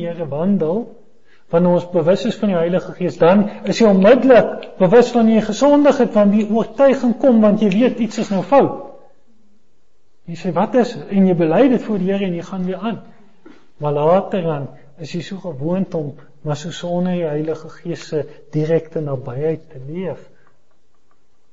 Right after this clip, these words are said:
En dan is dit maklik om meer en meer te sondig, want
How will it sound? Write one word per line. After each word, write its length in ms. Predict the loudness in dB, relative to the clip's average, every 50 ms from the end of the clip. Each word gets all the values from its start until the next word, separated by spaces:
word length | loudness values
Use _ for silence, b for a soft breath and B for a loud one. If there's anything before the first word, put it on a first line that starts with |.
| -20 -20 -20 -20 -20 -20 -20 -20 -20 -20 -20 -20 -20 -20 -20 -20 -20 -20 -20 -20 -20 -20 -20 -20 -20 -20 -20 -20 -20 -14
En 100 | -12 -10
dan 140 | -8 -8 -8
is 80 | -10 -12
dit 140 | -14 -12 -6
maklik 400 | -6 -6 -6 -6 -10 -12 -8 -6
om 140 | -6 -6
meer 240 | -6 -6 -6 -8 -8
en 140 | -6 -6 -4
meer 300 | -4 -4 -4 -4 -8 -12
te 80 | -18 -18
sondig, 580 | -18 -14 -14 -12 -12 -12 -12 -12 -14 -16 -14
want 240 | -14 -14 -14 -14 -16